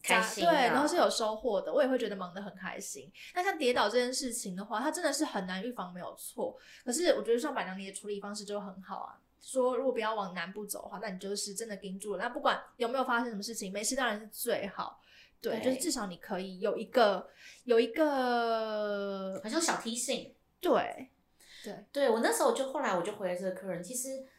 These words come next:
Speaker 1: 他不要担心啊，我觉得这些都只是一个小提醒啊，
Speaker 2: 嗯。
Speaker 1: 有一个提醒不是更好吗？
Speaker 2: 对啊。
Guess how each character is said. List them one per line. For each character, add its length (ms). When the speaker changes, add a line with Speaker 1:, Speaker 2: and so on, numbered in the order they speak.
Speaker 1:
他 140
不 80
要 140
担 260
心 320
啊， 160
我 60
觉 120
得 60
这 100
些 200
都 120
只 160
是 220
一 80
个 140
小 280
提 200
醒 320
啊， 300
Speaker 2:
嗯。 40
Speaker 1:
有 100
一 60
个 120
提 180
醒 340
不 100
是 200
更 240
好 340
吗？ 320
Speaker 2:
对 100
啊。 140